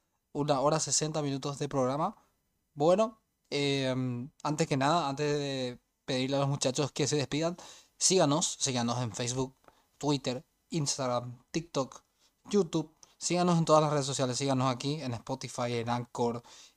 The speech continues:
en Apple Podcasts, Pocket Podcasts, Radio Public y Google Podcast y en todas las plataformas en las que estamos, sinceramente. Gracias por el apoyo. Estamos un poco inactivos, yo estoy un poco inactivo, mm, los editores también,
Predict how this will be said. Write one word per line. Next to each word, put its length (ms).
en 300
Apple 340
Podcasts, 800
Pocket 300
Podcasts, 800
Radio 520
Public 540
y 600
Google 320
Podcast 300
y 40
en 60
todas 140
las 80
plataformas 480
en 60
las 80
que 80
estamos, 320
sinceramente. 540
Gracias 480
por 120
el 80
apoyo. 440
Estamos 480
un 120
poco 240
inactivos, 520
yo 120
estoy 180
un 100
poco 160
inactivo, 480
mm, 300
los 160
editores 320
también, 460